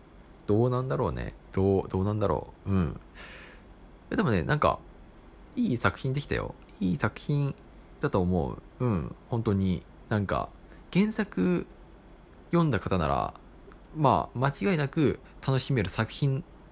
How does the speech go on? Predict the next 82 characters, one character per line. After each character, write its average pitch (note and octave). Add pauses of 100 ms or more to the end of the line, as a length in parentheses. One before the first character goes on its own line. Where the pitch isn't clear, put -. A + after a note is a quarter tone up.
(180)
で D#3+
は G#2+ (120)
あ G#2+
る G2
と D#2+
思 C2+
う。 -
あ、 A2
結 -
構 A#2
シ -
ョ C#4+
ッ -
キ -
ン B2
グ G#2+
な F2+
シ -
ー G2+
ン F#2
が E2+
多 E2+
い E2+
か -
ら、 A#1+
あ -
れ A#2+
だ A2+
ね。 A2 (280)
<laughs> -
あ B2
の、 A#2+
あ E3
ん G#3+
ま A#3+
り A3
グ D#3+
ロ A3
い、 B3+ (320)
グ D#3
ロ A#3
い C#4+
と -
こ B2
ろ A2+
を -
見 F#2+
た A2+
く -
な F#2+
い A2+
っ -
て -
い F#2+
う -
方 G2
は、 F2+
ち -
ょ -
っ -
と -
あ -
ん A2+
ま B2+
り B2+
お A#2
す A2+
す -
め A2+
し -
な A2
い G2+
か -
も C#2+
だ -
け -
ど、 - (180)
う F#2+
ん。 D#2+ (1600)
ま F3+
あ -
ね、 F2